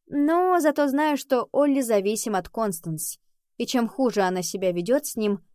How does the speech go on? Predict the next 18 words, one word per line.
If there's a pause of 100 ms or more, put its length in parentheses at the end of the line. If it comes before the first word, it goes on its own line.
(160)
тем
сильнее
он
к
ней
привязывается. (920)
Порой
у
меня
складывается
ощущение, (260)
что
Констанс
воспринимает
Оливера
как
красивую
игрушку,